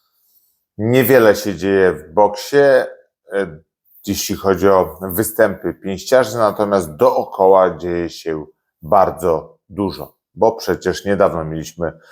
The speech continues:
rozdanie nagród magazynu Ring i opowiadaliśmy o tym z Przemkiem wam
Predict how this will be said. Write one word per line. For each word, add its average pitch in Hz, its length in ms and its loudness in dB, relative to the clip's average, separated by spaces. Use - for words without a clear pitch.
rozdanie 90 680 0
nagród 82 480 -4
magazynu 95 540 -2
Ring 160 420 0
i 85 340 -10
opowiadaliśmy 85 840 0
o 85 120 -2
tym 76 280 -14
z - 180 -14
Przemkiem 80 560 -4
wam 76 180 0